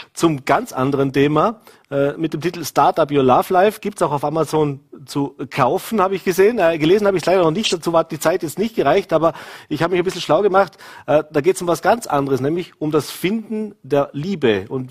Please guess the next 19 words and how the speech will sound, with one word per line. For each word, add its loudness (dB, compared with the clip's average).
wie -8
man 0
das 0
auch 2
anhand 0
von -4
Daten -2
machen -2
sollte. 0
Ich -2
habe -6
da 2
einen -6
spannenden 0
Vortrag 0
auch 0
von -4
dir 0
gesehen. 0